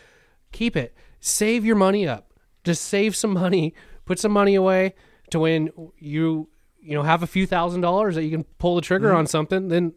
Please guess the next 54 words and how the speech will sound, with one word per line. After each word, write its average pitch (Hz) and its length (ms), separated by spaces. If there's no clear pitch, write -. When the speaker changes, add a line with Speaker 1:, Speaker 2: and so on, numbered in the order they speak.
Speaker 1:
start 185 260
looking 190 240
at 202 80
your 185 100
price 202 300
ranges 175 360
and 175 100
see 196 140
what 185 160
you 185 80
can 175 120
get. 208 320
Speaker 2:
Yeah. 208 140
Speaker 1:
And, 175 160
and, 180 260
and 175 220
I, 156 100
I - 20
promise 165 580
you 190 100
it'll 165 120
make 156 180
it 143 80
so - 360
much 160 260
funner. 131 360
Speaker 2:
It 123 100
Speaker 1:
So 123 200
Speaker 2:
is. 196 40
Speaker 1:
much 190 200
funner 143 360
and, 143 200
and, 147 200
and 135 240
so - 180
much 196 160
less 143 140
stress. - 640
There's 151 220
nothing 185 400
worse 170 260
than 135 140
having 143 260
a 131 60
rig 131 300
that's 135 160
your 139 80
daily 139 260
driver. 131 440
And 151 140
I'm 151 80
speaking 156 380
from 151 180
experience, 143 720